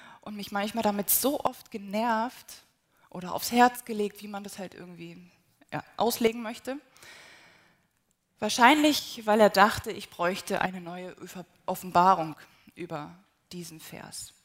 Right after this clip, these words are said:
Ich möchte euch nicht auslegen, was dieser Vers bedeuten könnte. Ich möchte auch jetzt nicht irgendwie eine Bibelarbeit machen, sondern ich möchte euch einfach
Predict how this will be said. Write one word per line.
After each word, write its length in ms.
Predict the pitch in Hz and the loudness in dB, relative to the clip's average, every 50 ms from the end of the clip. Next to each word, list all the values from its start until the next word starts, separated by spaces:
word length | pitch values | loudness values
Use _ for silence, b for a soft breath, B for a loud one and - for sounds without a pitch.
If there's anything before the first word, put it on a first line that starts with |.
| B B B B B B 233 | B B B B B B -14
Ich 140 | - 190 - | -12 -6 0
möchte 340 | 240 254 294 - - 269 - | 2 2 2 2 0 0 2
euch 320 | - 185 208 220 226 - | 6 6 8 8 6 4
nicht 360 | - - 202 - - - - - | 2 -4 -6 -10 -14 -2 0 2
auslegen, 960 | 196 196 202 220 214 - - - - - 185 175 175 170 165 165 170 160 147 | 2 2 0 -2 -6 -8 -10 -12 -14 -14 -12 -10 -8 -8 -8 -10 -12 -14 -16
was 140 | - 170 - | -16 -16 -16
dieser 240 | - 180 - 170 | -14 -12 -12 -12
Vers 280 | 170 - 185 175 175 - | -10 -6 -6 -6 -6 -6
bedeuten 500 | - 175 - 180 180 175 180 180 - 156 | -10 -10 -6 -4 -4 -4 -4 -6 -10 -18
könnte. 380 | - - 170 160 156 - - B B B B B B 240 | -18 -18 -18 -18 -16 -18 -18 B B B B B B -16
Ich 140 | - - - | -14 -10 -4
möchte 320 | 233 226 233 - - 220 78 | -2 -2 -2 0 2 4 8
auch 400 | 113 196 214 214 - - - 226 | 8 8 8 6 4 0 4 6
jetzt 260 | 233 214 - - - | 6 8 8 6 2
nicht 240 | 208 220 233 - - | 0 -2 -4 -4 -8
irgendwie 240 | - 226 214 208 | -12 -12 -10 -10
eine 140 | 208 196 196 | -10 -10 -10
Bibelarbeit 640 | - 214 226 247 247 202 - - 170 175 180 185 - | -10 -8 -6 -4 -2 0 2 2 4 4 2 0 2
machen, 320 | 208 196 196 - 214 208 | 2 2 2 2 -2 -16
sondern 220 | - 202 202 202 196 | -14 -14 -14 -14 -14
ich 120 | 180 - - | -14 -14 -14
möchte 260 | 208 214 - - 190 | -14 -14 -12 -12 -12
euch 220 | 185 - - - | -12 -12 -8 0
einfach 600 | - 196 202 214 247 - - - 233 226 - - | 2 2 2 2 0 -4 -2 0 0 0 0 -4